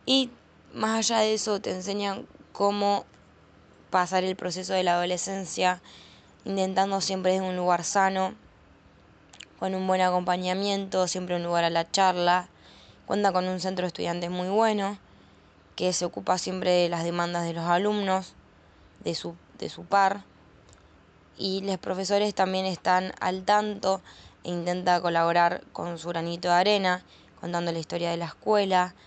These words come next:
los problemas que tuvo, llevar las materias de una perspectiva de esi. También podemos hablar de cómo están los espacios decorados, por decirlo de alguna forma, los murales que se encuentran.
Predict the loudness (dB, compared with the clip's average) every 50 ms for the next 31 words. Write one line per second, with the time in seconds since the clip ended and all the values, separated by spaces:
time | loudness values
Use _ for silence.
0 | -20 -20 _ _ -12 -10 -8 -4 -2 -2 -2 -2 -4 -6 -8 -8 -10 -14 -12 -6
1 | -4 -2 0 2 2 4 4 2 2 -2 -8 _ -20 -20 _ _ _ _ _ -20
2 | -20 -20 -20 -20 -20 -20 -20 -20 -20 -20 -20 -20 -20 -14 _ -4 2 4 4 4
3 | 4 4 2 0 0 0 0 0 0 0 2 2 2 2 0 0 -2 -4 -4 -4
4 | -4 -6 -6 -6 -4 -2 2 2 4 4 4 4 4 2 0 -4 -6 -6 -6 -6
5 | -6 -8 -12 -18 -20 -20 -20 _ _ _ _ _ -20 -20 -20 -20 -20 -20 -20 -20
6 | _ -20 -20 -20 -20 -20 -20 _ -20 -20 -20 -20 -20 _ _ _ _ _ _ -20
7 | -20 -20 _ _ -20 -20 _ -20 _ _ _ _ _ _ _ -20 -20 -20 _ _
8 | _ -20 -20 -20 -20 -20 -20 -20 -20 -20 -16 -4 -2 0 0 2 2 2 2 4
9 | 4 4 4 4 4 4 4 4 4 2 2 2 0 -2 -4 -8 _ _ -4 -2
10 | -2 0 0 -2 -2 -2 0 0 0 0 -2 -2 -4 -2 -2 -2 -2 -2 -2 -4
11 | -4 -4 -4 -8 -14 -10 -6 -4 -2 0 2 4 4 6 6 4 4 2 0 -4
12 | -6 -6 -6 -8 -8 -8 -4 -2 -2 -2 -2 -2 -4 -4 -6 -4 0 2 2 2
13 | 2 0 -2 -4 -6 -10 -18 -20 -20 -20 -20 -12 -8 -6 -4 -2 0 2 2 2
14 | 0 -2 -6 -8 -8 -6 -6 -6 -6 -4 0 2 2 2 2 0 0 2 2 2
15 | 0